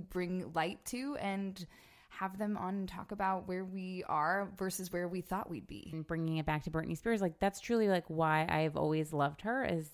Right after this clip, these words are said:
Speaker 2: that she, she is all of the things, and that, um, she, I mean, we don't even know all, all of what happened in her, her darkest hours,
Speaker 1: Mm-hmm.
Speaker 2: but, uh,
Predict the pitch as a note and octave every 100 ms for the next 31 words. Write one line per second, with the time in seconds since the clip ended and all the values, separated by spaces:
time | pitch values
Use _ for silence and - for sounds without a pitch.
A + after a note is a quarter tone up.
0 | - - D#3+ D#3+ D#3+ - F3 D#3+ D#3 -
1 | - _ - - D#3 D#3 E3 F3 F3 F#3+
2 | - G3 G3+ G3 F3+ E3+ D#3+ E3 - -
3 | D#3 D#3 D#3 E3+ F#3+ _ _ - - E3+
4 | D#3 D#3 D3 _ _ _ _ _ _ _
5 | - - - - E3+ D#3+ F3 F3 D#3+ D3+
6 | D3 C#3+ C#3+ D3 D3+ D3 D3+ - D3+ C#3
7 | C#3 C3+ C#3 D3 D3+ D3+ E3 D#3 D#3+ D#3+
8 | F3+ F3 F#3+ F#3 F3 E3 D#3+ D#3+ D3 D#3
9 | D3 C#3+ C#3+ - _ - D#3 D#3 C#3+ C#3+
10 | E3 - D3+ C#3 D3 E3 F#3 E3 D#3 D3
11 | - - - _ F3 D3+ C#3+